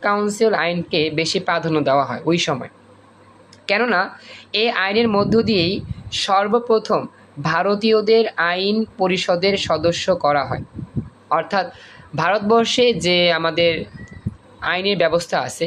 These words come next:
সে আইনি ব্যবস্থাটা প্রথমেই ছিল ভারত শাসন আইন। আর সেই আইনের মাধ্যমেই ভারতের যে মানুষগণ ছিল,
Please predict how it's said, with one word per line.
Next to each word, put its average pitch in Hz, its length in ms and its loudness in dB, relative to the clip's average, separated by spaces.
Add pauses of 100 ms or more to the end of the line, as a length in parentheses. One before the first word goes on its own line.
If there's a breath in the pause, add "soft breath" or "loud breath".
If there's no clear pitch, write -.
সে - 160 -2
আইনি 175 300 -2
ব্যবস্থাটা 190 420 0
প্রথমেই 214 400 0
ছিল 180 200 -2 (500 loud breath)
ভারত 180 320 0
শাসন 175 400 0
আইন। 123 180 -8 (440)
আর 147 160 -2
সেই 208 260 0
আইনের 180 400 0
মাধ্যমেই 190 600 0
ভারতের 190 500 0
যে 190 120 0
মানুষগণ 175 500 0
ছিল, 151 200 -2